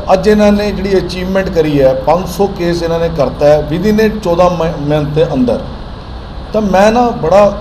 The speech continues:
ਖੁਸ਼ ਹੁੰਦਾ ਕਿ ਸਾਡੇ ਰਾਜਪੁਰੇ ਦੇ ਵਿੱਚ ਵੀ ਇੱਕ ਇਹੋ ਜਿਹਾ ਹੀਰਾ ਹੈ ਜਿਹੜਾ ਕਿ ਇੰਨੀ ਅਚੀਵਮੈਂਟ ਕਰ ਗਿਆ ਉਹ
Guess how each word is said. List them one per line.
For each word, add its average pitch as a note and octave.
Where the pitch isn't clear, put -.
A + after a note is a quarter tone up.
ਖੁਸ਼ G3
ਹੁੰਦਾ D#3
ਕਿ G3
ਸਾਡੇ F3+
ਰਾਜਪੁਰੇ F#3+
ਦੇ F3+
ਵਿੱਚ C3+
ਵੀ G#3+
ਇੱਕ G#3
ਇਹੋ G#3
ਜਿਹਾ G#3
ਹੀਰਾ F3
ਹੈ C#3
ਜਿਹੜਾ G#3+
ਕਿ A#3
ਇੰਨੀ A#3+
ਅਚੀਵਮੈਂਟ B3
ਕਰ A3
ਗਿਆ G#3
ਉਹ G3